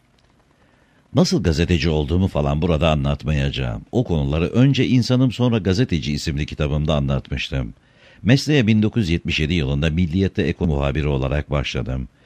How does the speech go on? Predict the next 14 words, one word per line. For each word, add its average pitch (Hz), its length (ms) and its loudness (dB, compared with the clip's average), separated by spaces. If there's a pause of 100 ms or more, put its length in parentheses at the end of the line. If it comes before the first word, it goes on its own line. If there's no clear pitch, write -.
(280)
Bin 143 160 4
dokuz 147 280 0
yüz 98 120 -4
yetmiş 101 360 -2
dokuz 87 280 -2
yılında 69 360 0
Aydın 90 420 2
Doğan 87 240 4
Milliyet'i 80 500 -2
satın 82 300 -2
aldı 101 300 0
ve 110 100 0
patronum 76 500 0
oldu. 64 460 -2